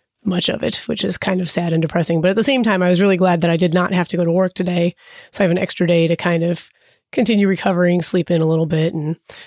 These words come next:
I'll tell you, though, they, uh, they did give me some steroids to take, a short dose of, a short course of prednisone. I was up till, like, two o'clock in the morning last night 'cause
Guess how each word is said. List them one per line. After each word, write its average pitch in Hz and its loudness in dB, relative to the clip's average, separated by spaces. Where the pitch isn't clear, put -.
I'll - 0
tell 214 2
you, 180 2
though, 175 2
they, 170 4
uh, 165 2
they 185 2
did 196 2
give 180 2
me 175 4
some 165 0
steroids 180 2
to 190 -2
take, 170 0
a 170 0
short 175 -2
dose 180 -2
of, 180 -2
a 170 0
short 208 0
course 190 2
of 180 -6
prednisone. 196 2
I 196 0
was 185 2
up 180 0
till, 175 2
like, 170 -4
two 185 2
o'clock 170 0
in 175 2
the 165 0
morning 156 4
last 160 2
night 165 2
'cause - -2